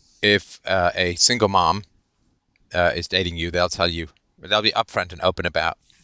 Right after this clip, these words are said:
what they're looking for and the challenges that lie ahead.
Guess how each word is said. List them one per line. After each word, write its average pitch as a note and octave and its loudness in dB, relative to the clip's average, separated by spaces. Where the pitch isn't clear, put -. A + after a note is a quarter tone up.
what G2 0
they're F2 0
looking E2 -4
for E2 2
and D#2 -4
the - -12
challenges D#2+ -4
that - -6
lie D#2 2
ahead. D2+ -4